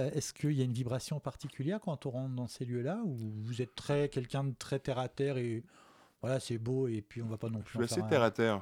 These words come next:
Speaker 2: Après, c'est vrai que quand on va dans, quand on visite des prisons abandonnées, forcément, il y a une espèce de résonance avec les gens qui ont passé des,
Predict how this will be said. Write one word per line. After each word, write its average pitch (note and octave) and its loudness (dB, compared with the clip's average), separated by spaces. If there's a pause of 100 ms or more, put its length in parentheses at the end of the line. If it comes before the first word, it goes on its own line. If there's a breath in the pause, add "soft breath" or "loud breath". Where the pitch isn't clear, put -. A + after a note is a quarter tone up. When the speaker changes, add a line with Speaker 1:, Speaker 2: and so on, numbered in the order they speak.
(120)
Speaker 2:
Après, C3+ 0
c'est - 0
vrai C#3 4
que B2+ -10
quand A#2 -2
on G#2+ 4
va A#2 4
dans, G#2 2
quand G#2 -4
on - 0
visite A2+ -6
des G#2+ 2
prisons A2 -2
abandonnées, G#2 2 (380 loud breath)
forcément, A#2+ 0
il - 2
y B2+ 2
a - 2
une G2+ 0
espèce G2+ -4
de G2+ 2
résonance G#2 2
avec F#2+ -2
les F#2 -2
gens G2+ -2
qui - -10
ont F2+ -8
passé F#2 -8
des, E2 -4